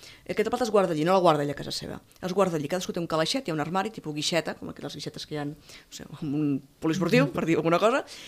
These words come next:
cadascú té el seu armariet, i en cada un dels, dels armaris se guarda la mina que, la mena que ha trobat, la plata que ha trobat un miner. Al cap del temps el que fan és partir-la, una part per un i una, i una altra part per l'altra. Mm? El que passa és que la part que es queda al,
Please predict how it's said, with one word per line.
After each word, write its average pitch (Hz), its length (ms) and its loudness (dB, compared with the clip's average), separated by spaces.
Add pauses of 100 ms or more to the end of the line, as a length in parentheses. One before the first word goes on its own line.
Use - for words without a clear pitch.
(100)
cadascú 185 240 2
té 190 80 -2
el 165 80 -2
seu 180 160 2
armariet, 240 400 2 (240)
i 185 80 0
en 175 80 0
cada 196 160 4
un 208 80 0
dels, 196 240 -2
dels 202 320 -4
armaris 233 380 0
se 202 80 2
guarda 208 340 4
la 185 80 0
mina 190 160 0
que, - 160 -8
la 175 160 -2
mena 190 160 -2
que 214 80 -4
ha - 60 -6
trobat, 170 260 2
la 165 80 -4
plata 165 240 0
que 202 80 -4
ha 214 80 -8
trobat 180 320 0 (320)
un 175 240 2 (160)
miner. 139 220 -2 (580)
Al 180 80 2
cap 220 160 4
del 233 160 0
temps 247 160 0
el 240 60 -4
que 226 100 -4
fan 226 80 0
és - 80 -8
partir-la, 143 400 -4
una 151 160 -4
part 170 160 -2
per 240 160 -2
un 277 80 2
i 240 80 0
una, 170 140 -2 (100)
i 165 80 -2
una 156 80 -2
altra 156 80 -8
part - 160 -6
per 139 160 -4
l'altra. 139 400 -8
Mm? 196 160 -8 (480)
El 170 80 -2
que - 80 2
passa 214 160 0
és - 80 -2
que 214 80 0
la 208 80 4
part 247 160 6
que 165 80 -4
es - 80 -4
queda 185 160 0
al, 185 140 0